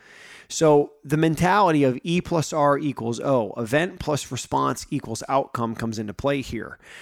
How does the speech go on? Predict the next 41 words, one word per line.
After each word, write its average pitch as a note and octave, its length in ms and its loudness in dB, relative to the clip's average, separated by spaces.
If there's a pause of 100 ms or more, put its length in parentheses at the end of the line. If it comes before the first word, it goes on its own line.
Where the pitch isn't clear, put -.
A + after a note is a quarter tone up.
(180)
So D3 400 4 (340)
I've D3 240 4
never, G#3 460 6 (300)
I, D#3+ 140 0
honestly, G3 440 2
I've D3+ 200 4
never F#3+ 360 6
even F3+ 380 0
thought D3+ 400 6
about A#2+ 400 4
a A#2 420 -2 (140)
psychological C3+ 720 2
warfare B2 420 2
tactic A#2+ 540 -2
against A2+ 400 -6
an G#2+ 160 -4
opponent. F#2+ 440 -8 (520)
Whether C#3 240 4
it B2+ 60 -2
was A#2 180 -2
in A2+ 80 -4
M A2+ 160 -2
M G#2 140 -4
A C3 240 -2
with A#2+ 160 -2
the A#2 100 -2
eight A#2+ 140 -2
world G#2+ 220 -4
champions B2 440 -6
I've C3 140 -4
worked C#3 180 -4
with, D3+ 160 -2
the G#2 80 -8
four A#2 260 -2
Cy A2 200 -6
Young A#2+ 140 -4
Award C3+ 200 -2
winners C#3 300 -2
I've C#3 120 -6
worked C#3+ 220 -4
with, E3 220 -6